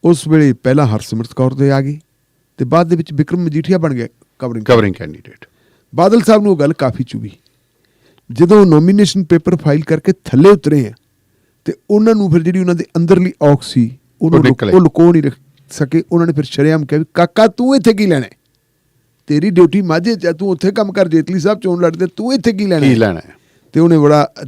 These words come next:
Speaker 1: ਤਰੀ-, ਐਂ ਅੰਦਾਜ਼ ਦੇ ਨਾਲ, ਇੱਕ ਵੱਖਰੇ ਅੰਦਾਜ਼ ਨਾਲ ਕਿਹਾ ਸੀ, "ਭੈਣ ਜੀ ਨੇ ਬੁਲਾਇਆ ਹੈ।" ਤੇ ਫਿਰ ਬਾਦਲ ਸਾਹਿਬ ਵੀ ਚੁੱਪ ਕਰ ਗਏ ਸੀ। ਇਸ ਕਰਕੇ ਗੱਲ ਤਾਂ ਹੈ, ਪਰ ਹੁਣ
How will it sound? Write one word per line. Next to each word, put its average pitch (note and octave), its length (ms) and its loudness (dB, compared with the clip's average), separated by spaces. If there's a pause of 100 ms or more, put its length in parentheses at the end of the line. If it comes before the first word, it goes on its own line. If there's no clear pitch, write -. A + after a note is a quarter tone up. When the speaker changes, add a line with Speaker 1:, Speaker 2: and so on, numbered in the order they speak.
Speaker 1:
ਤਰੀ-, C3+ 200 -4
ਐਂ C#3 400 -4
ਅੰਦਾਜ਼ C#3 440 2
ਦੇ D3 80 4
ਨਾਲ, C#3+ 80 -2
ਇੱਕ C3 140 -8
ਵੱਖਰੇ C#3+ 320 -4
ਅੰਦਾਜ਼ C#3 260 -2
ਨਾਲ B2+ 100 -6
ਕਿਹਾ C3 140 -4
ਸੀ, D3 140 -4 (100)
"ਭੈਣ A#2+ 220 0
ਜੀ A#2 160 0
ਨੇ A2+ 100 0
ਬੁਲਾਇਆ G#2 320 -2
ਹੈ।" - 160 -18 (380)
ਤੇ - 100 -12
ਫਿਰ A2 120 -4
ਬਾਦਲ A2 260 -4
ਸਾਹਿਬ C3 200 -6
ਵੀ C3+ 80 -8
ਚੁੱਪ - 200 -18
ਕਰ - 120 -18
ਗਏ - 160 -20
ਸੀ। - 140 -20 (600)
ਇਸ - 60 -20
ਕਰਕੇ F#3 220 -2 (420)
ਗੱਲ B2 140 0
ਤਾਂ D3+ 180 -2 (100)
ਹੈ, C#3 240 -2 (500)
ਪਰ A#2+ 140 -6
ਹੁਣ C3+ 180 -2